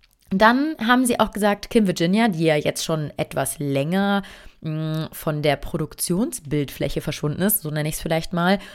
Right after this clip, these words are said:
denn Kim Virginia ist zwar oft noch im Gespräch, gerade bei Promiflash und bei, ja, <laughs> wenn's um Skandale geht,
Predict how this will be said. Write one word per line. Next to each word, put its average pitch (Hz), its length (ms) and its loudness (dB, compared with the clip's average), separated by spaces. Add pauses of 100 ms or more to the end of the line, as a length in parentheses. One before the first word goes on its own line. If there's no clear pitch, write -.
(260)
denn 160 440 0 (160)
Kim 185 160 0
Virginia 175 380 0 (100)
ist - 320 -4
zwar 151 640 0 (240)
oft - 500 -4 (160)
noch 175 160 -2
im 160 220 -4
Gespräch, 180 600 -2 (340)
gerade 156 480 4
bei 131 180 -2
Promiflash 165 800 2
und 143 400 -8
bei, - 440 -2
ja, 131 120 -2 (100)
<laughs> - 100 -12
wenn's - 240 -6
um - 80 -12
Skandale - 520 -4
geht, - 240 -6